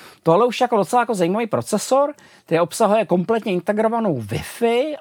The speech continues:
a Bluetooth a kompletní, eh, implementaci té C B I P, to dá se to dá teoreticky ovládat přes internet.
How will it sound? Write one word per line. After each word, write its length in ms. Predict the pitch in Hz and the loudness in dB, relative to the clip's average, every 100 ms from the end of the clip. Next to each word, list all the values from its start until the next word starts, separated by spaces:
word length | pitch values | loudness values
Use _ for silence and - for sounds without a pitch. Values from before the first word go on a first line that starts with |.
| - | -4
a 60 | |
Bluetooth 760 | 127 123 127 123 220 254 294 - | -2 0 0 -2 0 0 -2 -2
a 160 | 165 139 | 0 0
kompletní, 420 | 151 175 190 196 190 | 0 -2 -2 -4 -4
eh, 240 | 160 156 | -2 0
implementaci 560 | 170 156 170 180 180 185 | 0 0 0 0 -2 -2
té 140 | 196 | -6
C 180 | 175 185 | -6 -4
B 140 | 170 170 | -2 0
I 160 | 170 | -2
P, 160 | 156 151 | 0 -2
to 60 | |
dá 140 | 143 135 | 0 -2
se 80 | - | 2
to 60 | |
dá 140 | 175 170 | 2 2
teoreticky 400 | 147 151 - 180 | 2 0 2 4
ovládat 180 | 165 | 4
přes 200 | 156 131 | 2 -2
internet. 500 | 135 139 117 113 123 | -4 -2 -2 -4 -8